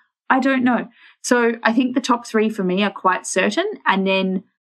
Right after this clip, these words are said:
there's a few question marks. I mean, Geordie Allen was one that pre-season we definitely also would have put in that top five. I think we still can, but she's got a little bit more of a question mark on her just given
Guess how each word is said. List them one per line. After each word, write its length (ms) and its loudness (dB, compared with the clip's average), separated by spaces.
there's 160 0
a 40 -2
few 240 0
question 400 -4
marks. 320 -2
I 80 0
mean, 200 0
Geordie 260 2
Allen 260 0
was 160 -6
one 180 -4
that 160 -8
pre-season 540 -2
we 120 -10
definitely 400 -2
also 240 0
would 100 0
have 80 -6
put 140 0
in 80 4
that 140 -2
top 200 -4
five. 380 0
I 80 4
think 240 -4
we 80 0
still 440 0
can, 680 0
but 320 0
she's 220 -2
got 120 0
a 40 2
little 160 0
bit 100 0
more 180 2
of 60 -2
a 80 -2
question 400 -2
mark 220 0
on 140 2
her 180 0
just 240 -4
given 400 0